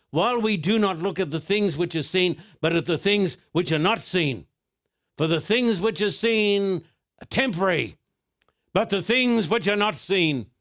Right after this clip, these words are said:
what does it say? They're eternal. Paul believed there was glory ahead. He was driven by a passion to save the lost for Christ.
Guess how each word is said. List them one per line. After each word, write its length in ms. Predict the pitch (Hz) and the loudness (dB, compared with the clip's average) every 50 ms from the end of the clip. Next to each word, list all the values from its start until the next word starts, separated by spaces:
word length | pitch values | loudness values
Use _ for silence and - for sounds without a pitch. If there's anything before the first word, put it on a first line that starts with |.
| _ _ - | _ _ -20
what 100 | - 151 | -16 -14
does 100 | 127 120 | -12 -12
it 120 | 143 120 | -12 -12
say? 300 | - 151 135 117 101 95 _ _ _ _ _ _ _ _ _ _ _ _ _ _ _ _ _ _ _ _ _ _ _ _ - | -10 -10 -10 -10 -12 -18 _ _ _ _ _ _ _ _ _ _ _ _ _ _ _ _ _ _ _ _ _ _ _ _ -18
They're 180 | - - - 101 | -14 -12 -12 -12
eternal. 500 | 95 - - 151 151 123 98 82 78 _ _ _ _ _ _ _ _ _ _ _ _ _ _ _ _ _ _ _ _ _ _ _ _ _ _ - | -10 -6 -4 -4 -2 -4 -4 -8 -12 _ _ _ _ _ _ _ _ _ _ _ _ _ _ _ _ _ _ _ _ _ _ _ _ _ _ -4
Paul 260 | - 208 220 202 185 | -2 0 0 0 0
believed 580 | 143 160 170 170 175 175 165 160 143 117 117 _ - | 0 0 0 0 0 0 0 -2 -4 -8 -14 _ -12
there 140 | 127 139 | -10 -10
was 160 | 131 131 113 - | -10 -10 -12 -12
glory 420 | - 139 139 127 123 117 113 107 | -8 -6 -4 -4 -4 -4 -6 -8
ahead. 440 | 107 107 98 98 104 92 85 _ _ _ _ _ _ _ _ _ _ _ _ _ _ _ _ _ _ _ _ _ _ _ _ _ _ _ _ _ _ - _ _ - | -10 -12 -12 -12 -12 -12 -14 _ _ _ _ _ _ _ _ _ _ _ _ _ _ _ _ _ _ _ _ _ _ _ _ _ _ _ _ _ _ -20 _ _ -4
He 120 | 151 156 | -2 -2
was 180 | 165 165 147 - | 0 -2 -2 -4
driven 500 | - - 214 233 196 202 196 185 190 185 | -4 -2 -2 0 0 0 0 0 0 0
by 240 | 165 185 190 180 170 | 0 0 0 0 0
a 80 | 165 | -2
passion 720 | 135 - - - 202 175 - - 170 175 170 165 156 147 - - _ _ _ _ | -4 -6 -4 -4 -4 -4 -4 -4 -2 0 0 0 -2 -4 -8 -14 _ _ _ _
to 100 | - 170 | -4 -4
save 520 | 165 - - 180 185 175 165 165 165 151 123 | -2 -2 0 0 2 2 2 2 0 0 -2
the 160 | 151 160 156 | -2 -2 -2
lost 340 | 151 156 143 123 - - - | -2 -2 -4 -6 -10 -12 -10
for 140 | - 143 | -8 -8
Christ. 640 | 120 - 135 120 110 101 101 - - - - - _ | -8 -8 -10 -10 -10 -10 -14 -18 -20 -20 -20 -20 _